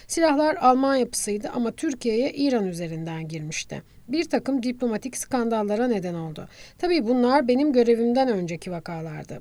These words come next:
Bu arada İran'la Afganistan arasında aynı emele hizmet etmekle beraber rekabet başladı. İran, İslami terördeki liderliğini Afganistan'a kaptırmak istemiyordu."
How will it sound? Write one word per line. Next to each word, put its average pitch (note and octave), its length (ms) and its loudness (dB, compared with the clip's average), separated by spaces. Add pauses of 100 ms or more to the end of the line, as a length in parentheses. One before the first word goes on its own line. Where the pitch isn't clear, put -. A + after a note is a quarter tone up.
Bu D4+ 160 0
arada C4+ 320 4
İran'la C4 540 0
Afganistan A#3+ 560 -2
arasında F3+ 760 -4 (400)
aynı D4 300 2
emele G#3 360 -2
hizmet A#3 340 -2
etmekle A#3+ 480 -4
beraber F3 500 -4
rekabet G#3 560 -2
başladı. D#3+ 460 -12 (360)
İran, C#4+ 360 2
İslami B3+ 500 0
terördeki F#3+ 560 -2
liderliğini F#3 580 -4
Afganistan'a G#3 640 -4
kaptırmak G3 580 -8
istemiyordu." E3 760 -6